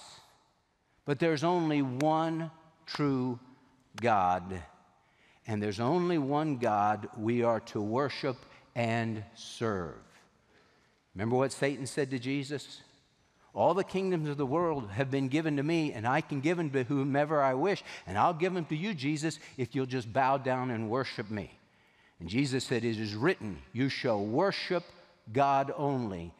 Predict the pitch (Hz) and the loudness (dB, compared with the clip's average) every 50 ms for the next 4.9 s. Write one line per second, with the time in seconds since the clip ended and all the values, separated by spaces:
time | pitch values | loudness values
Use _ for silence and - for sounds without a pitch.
0 | - - 92 82 90 147 175 165 143 143 151 151 135 117 110 110 - - - 120 | -10 -8 -6 -2 0 0 2 2 2 2 2 0 0 -2 -4 -6 -6 -4 -2 -2
1 | 117 107 104 117 117 110 110 110 - - - - - - - - 135 120 110 92 | -2 -2 -2 -2 -2 -2 -4 -6 -8 -16 -20 -20 -18 -14 -6 -2 0 0 0 -2
2 | 82 76 - - - - _ _ _ _ _ _ _ - - - - - 135 143 | -4 -8 -12 -18 -20 -20 _ _ _ _ _ _ _ -20 -20 -20 -8 -2 2 4
3 | 160 165 165 170 160 143 131 151 180 196 175 - - 202 190 170 165 - - - | 4 4 4 4 2 2 2 2 2 0 0 -2 0 0 -2 -2 -2 -8 -8 -4
4 | 143 147 143 127 - - - 165 147 143 139 139 139 139 139 135 131 | -2 0 0 -2 -4 -4 0 2 2 2 2 2 0 0 -2 -4 -8